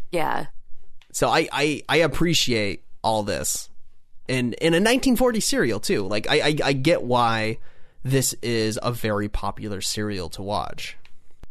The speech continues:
Speaker 1: It's a good one. It's enjoyable. Like, once you get over, like, the campy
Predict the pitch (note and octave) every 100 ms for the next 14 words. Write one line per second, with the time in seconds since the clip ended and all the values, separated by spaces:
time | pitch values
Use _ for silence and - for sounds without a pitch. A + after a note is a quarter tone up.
0 | - E4+ G#4 A#4+ A#4+ F4 G#3+ E3 D3 D3+
1 | B3+ - F4+ C#4+ C#4+ C#4 B3+ E3+ D3+ C#3+
2 | D#3+ C4+ D#4 - D#4+ D#4+ D4 A#3+ A3+ F#3+
3 | E3 - - F#3+ F#3+ F#3+ F#3 F3+